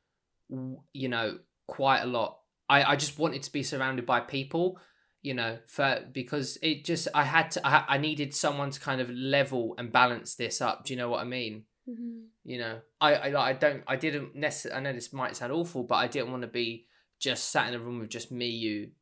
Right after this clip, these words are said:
Speaker 1: and the baby, 'cause
Speaker 2: Yeah.
Speaker 1: that stressed me. That's really stressed me out. I ha-, it had, we, it had to be surrounded, and God, how many people came
Speaker 2: It was
Speaker 1: to, to,
Speaker 2: lovely.
Speaker 1: to visit
Speaker 2: It
Speaker 1: in the
Speaker 2: was so
Speaker 1: first week?
Speaker 2: lovely.
Speaker 1: I've, I, I,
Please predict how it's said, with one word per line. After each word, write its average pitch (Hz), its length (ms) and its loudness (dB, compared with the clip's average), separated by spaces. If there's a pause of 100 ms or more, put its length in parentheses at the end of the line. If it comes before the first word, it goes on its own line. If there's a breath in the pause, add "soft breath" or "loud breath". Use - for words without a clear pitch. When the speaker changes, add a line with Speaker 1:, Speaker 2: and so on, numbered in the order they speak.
(320)
Speaker 1:
and 120 180 -2
the 117 40 -6
baby, 131 600 -4 (380)
'cause 156 160 0
Speaker 2:
Yeah. 139 60 2
Speaker 1:
that 113 80 -4
stressed - 440 0
me. 123 340 -4 (180)
That's 131 260 -6
really 139 300 0
stressed - 320 -2
me 139 80 -6
out. 127 240 0
I 127 80 6
ha-, - 320 -6
it 135 140 -2
had, 143 280 0
we, 143 100 -2
it - 100 -6
had 139 300 -6
to - 100 -12
be 131 80 -6
surrounded, 143 300 -6 (240 loud breath)
and 139 200 4 (260)
God, 117 220 4
how 151 240 4
many 151 180 0
people 123 680 -4 (160)
came 117 540 0 (1080)
Speaker 2:
It 247 80 -6
was 247 100 -2
Speaker 1:
to, 156 100 4
to, 247 60 0
Speaker 2:
lovely. 262 320 4
Speaker 1:
to 196 140 0
visit 139 200 2
Speaker 2:
It - 40 -2
Speaker 1:
in 131 60 0
the 127 60 2
Speaker 2:
was - 80 -4
so 143 160 6
Speaker 1:
first 180 200 4
week? 147 280 4
Speaker 2:
lovely. - 80 -2
Speaker 1:
I've, 151 240 6
I, 151 380 2
I, 147 60 -2